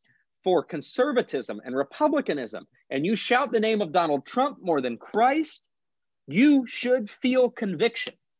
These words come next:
It is vitally important that we understand that the people on the other side of the aisle, if you are a Democrat, not every Republican is racist, and not every Republican wants to destroy this country. If you are a Republican,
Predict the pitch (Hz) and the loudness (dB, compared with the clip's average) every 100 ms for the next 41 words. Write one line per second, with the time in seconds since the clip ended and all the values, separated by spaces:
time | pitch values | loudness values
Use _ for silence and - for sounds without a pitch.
0 | _ _ _ _ - 190 226 190 - _ | _ _ _ _ 0 4 4 2 -4 _
1 | 135 156 262 277 233 175 139 - 147 123 | -12 -8 -4 -2 -2 -4 -8 -6 -6 -6
2 | 117 143 196 240 208 196 - - 104 85 | -12 -8 -4 -2 0 0 -2 -8 -10 -12
3 | _ _ _ 139 139 139 226 247 247 185 | _ _ _ -6 -6 -6 -6 -4 -2 -2
4 | 143 - 202 220 233 - 220 220 196 - | -4 0 2 2 0 0 -2 -2 -6 -6
5 | 151 117 78 _ _ _ _ _ _ - | -2 -2 -4 _ _ _ _ _ _ -8
6 | 151 156 240 240 233 180 170 - 107 87 | -6 0 0 2 0 -2 -4 -6 -10 -10
7 | - - _ 131 151 196 208 208 196 226 | -14 -20 _ -4 0 0 0 0 2 0
8 | 220 208 - 196 180 180 175 170 135 135 | 2 0 2 0 0 -4 -6 -4 -6 -2
9 | 143 139 - - - _ - 139 135 160 | -2 -2 -6 -20 -20 _ -8 -4 -2 0
10 | 214 208 208 214 214 - 196 190 - 120 | -2 -2 -2 0 -2 -2 0 0 -4 -8
11 | - _ - 160 190 - 175 165 - 165 | -10 _ -4 -2 -2 -2 -2 -4 -2 0
12 | 160 151 - 143 110 - - _ _ _ | 2 -2 -6 -12 -12 -14 -20 _ _ _
13 | _ - 185 190 226 233 226 226 - 180 | _ -2 0 0 2 2 2 0 0 -2
14 | 139 - 87 | -2 -10 -20